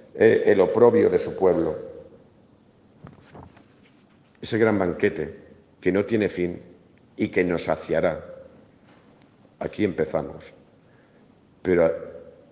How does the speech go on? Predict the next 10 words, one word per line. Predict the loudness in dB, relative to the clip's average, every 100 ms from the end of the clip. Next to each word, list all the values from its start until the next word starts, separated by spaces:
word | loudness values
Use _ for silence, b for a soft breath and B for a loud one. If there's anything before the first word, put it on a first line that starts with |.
| _
la | -4 -2
condición | 0 -2 -4 0 0 0
para | -2 -2 -2 -4 -6
participar | -6 -4 -8 -8 -4 -2
del | -2 -2
banquete | -2 -2 -4 -4 -12 -14 B B B B B _
es | -4 -2
reconocer | -2 -2 -4 -2 -4
nuestra | -2 -6 -4 -2
debilidad | -2 -2 0 -2